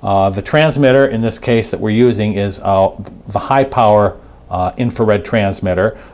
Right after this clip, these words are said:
This is an OPAX one thousand dash T H P. And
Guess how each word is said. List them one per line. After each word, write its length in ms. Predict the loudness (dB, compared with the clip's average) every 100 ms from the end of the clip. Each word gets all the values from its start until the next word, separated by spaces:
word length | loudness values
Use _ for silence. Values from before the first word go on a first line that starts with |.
| -6
This 160 | -4
is 140 | -2 -4
an 80 | 0
OPAX 720 | 0 2 0 2 0 -6 -2
one 180 | -2 0
thousand 560 | 2 2 2 0 -2
dash 380 | 0 0 -2 -6 -6
T 180 | -2 0
H 320 | 0 -2 -6
P. 320 | -2 -2 -4 -12 -20 -20 -20 -20 -20 -20 -20 -20 -6
And 520 | -2 0 0 0 -4